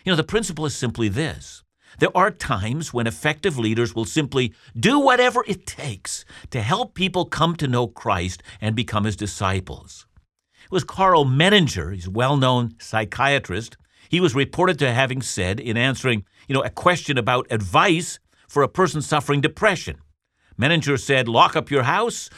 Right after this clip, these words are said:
go across the street, find someone in need, and do something to help that person."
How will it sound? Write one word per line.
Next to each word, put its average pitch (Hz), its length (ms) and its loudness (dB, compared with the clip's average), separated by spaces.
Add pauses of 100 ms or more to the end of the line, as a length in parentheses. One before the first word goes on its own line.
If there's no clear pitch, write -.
(120)
go 143 140 4
across 151 400 2
the 127 120 -8
street, 196 420 0 (140)
find 214 440 2
someone 147 320 2
in 123 120 0
need, 151 220 4
and 117 180 -2
do 233 180 0
something 185 760 2 (220)
to 135 100 2
help 185 320 0
that 170 480 -2
person." 135 600 -4